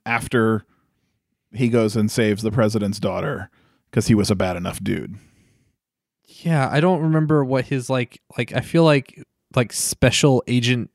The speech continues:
Speaker 2: to the president or something. I can't remember.
Speaker 1: They do call them special agents at some point. Like,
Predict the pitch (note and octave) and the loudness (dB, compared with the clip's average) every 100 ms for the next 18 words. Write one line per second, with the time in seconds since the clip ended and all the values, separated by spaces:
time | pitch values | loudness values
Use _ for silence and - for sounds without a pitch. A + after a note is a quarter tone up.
0 | - C3 A#2 - B2+ B2 B2+ C3 - B2 | -10 -6 -4 2 2 4 2 2 2 0
1 | C#3+ C3 C3 C3 B2 - A#2+ - A#2+ G#2 | 0 0 0 0 -2 -2 -2 -2 -4 -2
2 | G#2 G2+ G2 - - D3 C3+ F#3+ F#3+ F3 | -4 -2 -4 -4 0 0 2 0 0 2
3 | F3 D3 C3+ C#3 B2+ B2 A#2 A2 G2+ F#2+ | 2 0 0 -2 0 2 2 0 -2 -4
4 | - - - - _ A2+ - C3+ A2+ A#2+ | -8 -14 -16 -20 _ -12 -2 0 2 2
5 | G2 F#2 - F#2+ F#2 - | 0 -4 -6 -6 -8 -12